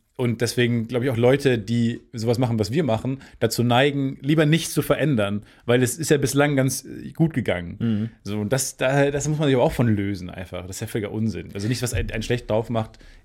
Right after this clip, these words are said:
Speaker 1: sorgt ja dafür, dass man irgendwie besser oder lustiger ist.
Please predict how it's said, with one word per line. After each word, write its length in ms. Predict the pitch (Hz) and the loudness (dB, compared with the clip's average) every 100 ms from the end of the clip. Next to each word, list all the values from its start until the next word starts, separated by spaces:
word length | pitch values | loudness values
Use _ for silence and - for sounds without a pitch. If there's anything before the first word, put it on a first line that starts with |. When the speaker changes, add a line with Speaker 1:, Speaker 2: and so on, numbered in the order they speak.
| - 110 | -16 -6
Speaker 1:
sorgt 220 | 113 117 | -4 -2
ja 60 | |
dafür, 200 | 110 - | -4 -2
dass 200 | 104 104 | -4 -4
man 200 | 98 92 98 | -10 -12 -12
irgendwie 300 | 95 95 90 | -12 -12 -10
besser 360 | - 95 92 | -10 -10 -8
oder 80 | 90 | -8
lustiger 380 | 98 - 85 82 | -8 -10 -10 -12
ist. 200 | - | -16